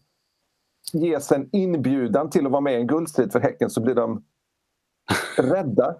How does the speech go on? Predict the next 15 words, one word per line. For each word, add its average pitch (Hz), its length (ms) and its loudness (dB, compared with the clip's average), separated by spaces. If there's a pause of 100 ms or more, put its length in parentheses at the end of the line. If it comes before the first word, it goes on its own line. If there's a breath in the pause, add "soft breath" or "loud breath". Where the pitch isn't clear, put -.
Det 156 160 2
är 180 60 0
som 175 140 2
att 143 100 -2
det 165 100 2
finns - 280 -2
i, - 120 -2
i 143 480 0
D 151 100 0
N 147 100 0
A 139 240 -2
där. 120 140 2
Att 120 120 -2
det, 120 260 0 (500 soft breath)
de, 131 160 2